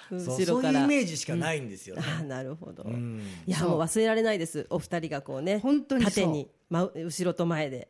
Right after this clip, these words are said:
Speaker 3: 座ってらっしゃったのは。
Speaker 1: 仲が良かったし、
Speaker 3: あ、そうなんですね。
Speaker 1: そう、金八、まず、まあ、じゃあそこの話いっちゃうんだけども、
Speaker 3: はい。
Speaker 1: 年も同じ。
Speaker 2: うん。
Speaker 1: 家も近かった。
Speaker 2: うん。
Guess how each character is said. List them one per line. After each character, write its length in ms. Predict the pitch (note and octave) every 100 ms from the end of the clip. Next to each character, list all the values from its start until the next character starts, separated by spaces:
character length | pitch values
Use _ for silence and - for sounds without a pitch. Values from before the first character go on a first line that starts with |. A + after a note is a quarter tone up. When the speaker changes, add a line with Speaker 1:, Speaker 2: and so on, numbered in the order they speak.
| -
Speaker 3:
座 200 | - E3
っ 60 |
て 140 | D3 D3+
ら 80 |
っ 40 | D3+
し 120 | -
ゃ 40 |
っ 20 | C#3+
た 100 | F#3+
の 60 |
は。 60 | C4+
Speaker 1:
仲 180 | D4+ C4+
が 100 | F3+
良 140 | F#3
か 120 | G3+
っ 60 | A3
た 180 | - C#3+
し、 300 | - E3+ D3+
Speaker 3:
あ、 160 | C#3 D#3+
そ 200 | - E3+
う 40 |
な 100 | D#3+
ん 60 | D3
で 60 |
す 140 | D3+ D3+
ね。 80 |
Speaker 1:
そ 100 | D3
う、 40 | E3+
金 160 | F#3 B3
八、 240 | C#4+ B3
ま 180 | A#3 D#4+
ず、 140 | D4+
ま 200 | A3+ A#3+
あ、 80 | E3
じ 80 | D3
ゃ 60 |
あ 40 | C3+
そ 120 | B2
こ 140 | D3
の 60 | D#3+
話 260 | G#3 B3 A#3
い 40 |
っ 20 |
ち 80 | -
ゃ 60 | A#3
う 20 |
ん 40 |
だ 80 | G#3+
け 120 | D#3+
ど 100 | C#3
も、 120 | C3+ F#3
Speaker 3:
は 160 | G#3
い。 100 | F#3+ - - - - - -
Speaker 1:
年 300 | G3 G#3 G4
も 200 | A3+ F3
同 140 | D#3
じ。 200 | B2 A2+ - -
Speaker 2:
う 20 | G#2+
ん。 220 | G#2+ E2 _ _ _ -
Speaker 1:
家 200 | G#3 D4
も 120 | A3+
近 260 | - - -
か 140 | -
っ 40 | -
た。 180 | - -
Speaker 2:
う 40 |
ん。 120 | A2